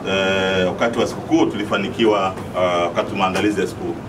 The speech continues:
sikukuu ya Pasaka tarehe kumi na tano mwezi wa nne, elfu mbili na kumi na saba, majira ya saa moja za usiku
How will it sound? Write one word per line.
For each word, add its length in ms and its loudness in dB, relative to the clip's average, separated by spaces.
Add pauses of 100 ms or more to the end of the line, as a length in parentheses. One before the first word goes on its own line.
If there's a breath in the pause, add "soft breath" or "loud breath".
(240)
sikukuu 320 -2
ya 100 4
Pasaka 440 0
tarehe 240 -2
kumi 120 -2
na 60 2
tano 220 0
mwezi 240 0
wa 100 2
nne, 220 0 (600)
elfu 160 -8
mbili 160 2
na 80 2
kumi 140 -4
na 80 -2
saba, 200 -2
majira 320 2
ya 360 0 (140)
saa 100 -4
moja 240 2
za 120 0
usiku 460 -2